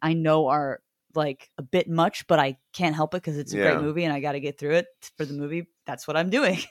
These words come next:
Speaker 1: <laughs> So, like, pro-, I'm like, "Oh, this is too gory or whatever. This is too explicit," or whatever it is. I just kinda, like, unfocus my eyes for a bit and it's <laughs> fine.
Speaker 2: Okay.
Speaker 1: 'Cause it's, you know, the characters and the
Speaker 2: Nice.
Speaker 1: voice acting. Like, the voice actors are so good and the, and the pl-, you know, it's got, like,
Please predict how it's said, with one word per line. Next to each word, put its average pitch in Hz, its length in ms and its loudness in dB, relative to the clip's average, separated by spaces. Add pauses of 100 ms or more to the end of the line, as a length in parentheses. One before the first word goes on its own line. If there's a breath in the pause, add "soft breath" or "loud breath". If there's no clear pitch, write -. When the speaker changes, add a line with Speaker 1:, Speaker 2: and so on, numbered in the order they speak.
(120)
Speaker 1:
<laughs> - 240 -20
So, 240 180 4
like, 226 200 4
pro-, 247 120 -2
I'm 233 180 6
like, 214 180 4
"Oh, 202 200 10
this 190 200 0
is 170 140 -6
too 156 340 -2 (440)
gory 156 320 4
or 156 40 6
whatever. 156 300 4
This 170 180 0
is 160 60 -8
too 160 140 -2
explicit," 156 500 -4
or 151 60 0
whatever 147 320 0
it 147 40 -2
is. 143 140 -4
I 147 40 -6
just 143 180 -8
kinda, 151 180 0
like, 151 220 -4 (760)
unfocus 165 480 2
my 196 160 6
eyes 254 240 4
for 180 160 4
a 165 60 4
bit 156 220 2 (120)
and 156 180 0
it's - 180 -4
<laughs> - 60 -2
fine. 240 200 2 (200)
Speaker 2:
Okay. 107 380 4
Speaker 1:
'Cause 302 220 0
it's, 294 240 -6
you 339 60 0
know, 320 80 6
the 240 100 0
characters 233 840 -2 (380)
and 202 80 2
the - 20 6
Speaker 2:
Nice. 226 100 8
Speaker 1:
voice 285 220 10
acting. 208 540 4
Like, 160 200 2
the 202 80 2
voice 233 240 4
actors 214 300 -4
are 190 80 -4
so 175 160 0
good 165 220 4
and 160 120 0
the, 156 160 2
and 170 140 0
the 160 80 0
pl-, - 220 -8
you 208 100 0
know, 185 140 4
it's 180 180 -2
got, 208 220 2
like, 190 240 -4